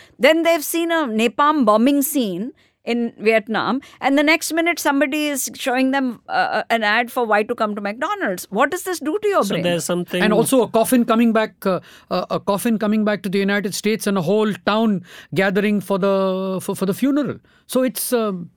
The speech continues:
Speaker 1: S-, so it's that combination of, uh, the, uh, disruptions in our psyche created by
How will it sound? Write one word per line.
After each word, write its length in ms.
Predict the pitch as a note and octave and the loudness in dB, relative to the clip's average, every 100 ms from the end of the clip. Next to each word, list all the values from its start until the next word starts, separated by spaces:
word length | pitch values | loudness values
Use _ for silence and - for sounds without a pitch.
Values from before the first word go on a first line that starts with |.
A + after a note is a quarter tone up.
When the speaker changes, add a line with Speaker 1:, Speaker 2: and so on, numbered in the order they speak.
| - | -16
Speaker 1:
S-, 80 | - - - C#4 | -12 -10 -10 -10
so 200 | - D#4+ | -2 0
it's 240 | D#4+ - | 2 0
that 260 | F4 F4 - | -2 -2 -2
combination 1160 | A#3 A#3+ C#4+ G4+ F#4+ F4 E4+ - D#4 D4+ D4 C#4 - | 0 2 2 0 2 0 0 0 -2 -2 -4 -8 -4
of, 640 | A#3+ A#3+ B3+ - - - _ _ | -2 0 -2 -6 -14 -18 _ _
uh, 560 | - F#3 F#3+ F#3+ F#3+ F#3+ | -2 0 2 2 0 -2
the, 520 | E3+ A3 A3+ A3+ A3 - _ _ | -2 -6 -4 -6 -8 -12 _ _
uh, 500 | G#3 F#3+ F3+ F3 F3 | -4 0 0 0 0
disruptions 1120 | E3+ A3+ - B3+ - - D4+ G3+ D3 - - - _ _ | 0 -2 -2 -6 -4 -2 0 0 -6 -10 -14 -18 _ _
in 180 | A#3 A#3 | -2 0
our 140 | G#3 | 0
psyche 760 | G3+ - A3 B3 - A#3+ A#3 C4 | -2 -2 -2 -4 -4 -6 -4 -8
created 640 | - A3 G#3 G3+ A#3+ G#3+ F3 | -6 -2 -2 -4 -8 -10 -4
by 300 | F#3 G3 A#3+ | -2 -2 -4